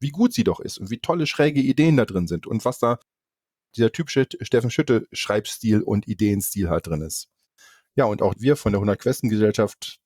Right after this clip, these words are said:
sind halt auch in der Blase von Leuten, die mit den ganzen sonstigen W hundert Spielern natürlich in Kontakt sind.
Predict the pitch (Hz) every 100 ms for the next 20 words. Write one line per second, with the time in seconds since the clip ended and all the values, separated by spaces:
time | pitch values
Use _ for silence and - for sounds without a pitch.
0 | _ _ 101 107 107 98 117 113 98 95
1 | 92 - 101 92 104 107 101 98 107 -
2 | 107 101 107 101 101 _ _ _ _ _
3 | _ _ _ 107 104 104 101 98 110 104
4 | 98 110 131 - 110 101 107 107 104 120
5 | 107 - - 110 104 101 107 - 98 98
6 | 95 - - 117 -